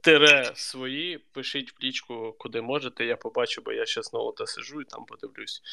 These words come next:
І Максим Щербина у нас. Е, привіт, Максиме.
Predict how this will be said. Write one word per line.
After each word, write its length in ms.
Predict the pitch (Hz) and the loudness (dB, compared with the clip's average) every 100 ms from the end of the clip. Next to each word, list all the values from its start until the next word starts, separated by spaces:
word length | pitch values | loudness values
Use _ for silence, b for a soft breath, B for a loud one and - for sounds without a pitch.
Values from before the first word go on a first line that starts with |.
| B B B B | B B B B
І 500 | 139 170 180 175 160 | 4 4 4 4 2
Максим 640 | 110 139 143 139 - 156 139 | 0 -2 0 0 0 -2 0
Щербина 560 | - 127 123 170 175 | 0 -2 -2 0 2
у 80 | 151 | 2
нас. 580 | 139 135 127 - - - | 2 0 0 2 0 0
Е, 200 | 135 127 | 2 0
привіт, 380 | 123 131 135 156 | 0 -2 -4 -2
Максиме. 460 | 127 - 160 151 | -4 -2 0 0